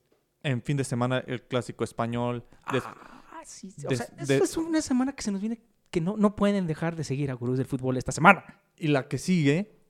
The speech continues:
Speaker 1: de, digamos, de este, me parece que de este miércoles, la siguiente semana, el Juve contra Barcelona, el, el regreso de Ronaldo. Entonces, hay fútbol.
Speaker 2: Ronaldo versus Messi.
Speaker 1: Lo que queda de octubre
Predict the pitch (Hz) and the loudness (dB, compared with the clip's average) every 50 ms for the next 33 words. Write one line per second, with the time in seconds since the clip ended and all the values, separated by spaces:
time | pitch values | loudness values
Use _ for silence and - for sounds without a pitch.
0 | _ - 135 131 127 127 131 - 139 139 120 120 123 123 123 127 123 123 117 - | _ -4 0 2 2 2 2 0 -4 -4 -2 0 0 0 0 0 -2 -4 -4 -6
1 | - - 123 117 120 123 120 - - - 139 123 120 117 117 113 110 110 120 127 | -4 -2 0 2 2 2 0 -4 -8 -6 -4 -2 0 0 -2 -2 -6 -8 -12 -14
2 | 110 110 - 117 113 120 135 131 - 117 113 113 - - 131 120 120 120 120 127 | -14 -6 -4 -4 -4 -4 -8 -8 -6 -4 -6 -6 -6 -8 -8 -6 -4 -4 -2 -2
3 | 131 139 - - 156 175 240 311 285 - - - - - - - _ _ _ _ | -4 -4 -2 -2 -2 0 0 -4 -8 -10 -20 -20 -20 -20 -20 -20 _ _ _ _
4 | _ _ _ _ _ _ _ _ _ - - 120 107 - 127 123 127 139 131 - | _ _ _ _ _ _ _ _ _ -8 -8 -8 -6 -4 -4 -4 -4 -4 -6 -4
5 | 135 131 131 139 156 147 - - - _ _ _ _ _ _ - - 127 120 120 | -2 -2 0 0 -2 -4 -6 -8 -18 _ _ _ _ _ _ -4 -2 0 2 4
6 | 120 117 113 117 123 135 131 139 123 - 123 113 107 110 107 107 107 110 117 117 | 2 2 0 4 4 6 6 6 4 2 0 -4 -2 -2 0 0 -2 -2 -6 -4
7 | 117 123 131 139 139 135 131 131 123 120 113 113 117 123 117 110 107 107 107 - | -2 0 0 0 0 0 -2 -2 -2 -2 -2 -4 -6 -8 -8 -6 -6 -6 -6 -8
8 | - - - - 120 110 104 120 117 110 123 135 131 - 123 110 120 107 107 110 | -12 -10 -6 -4 -4 -2 -2 -4 -4 -2 -2 -2 0 0 0 0 0 -2 -6 -4
9 | 113 123 135 135 131 127 127 123 123 123 - - - - - 170 175 - 202 180 | -4 -2 -2 -2 -2 0 0 -2 -2 -4 -8 -20 -20 -10 -6 -4 -2 0 0 -2
10 | - _ _ _ - _ - 175 180 175 202 196 156 151 175 190 185 131 131 127 | -2 _ _ _ -16 _ 4 4 4 6 6 4 6 8 6 8 8 8 6 4
11 | 127 123 120 104 110 113 117 104 - - 104 110 135 139 131 - 135 - - - | 4 2 2 0 0 -2 -4 -4 -4 -6 -4 2 4 4 4 2 -4 -8 0 2
12 | 208 214 220 226 226 175 135 123 113 - _ - - - 208 226 156 147 156 214 | 4 4 6 6 4 4 4 2 2 2 _ -8 4 6 6 8 8 6 6 4
13 | 262 | 2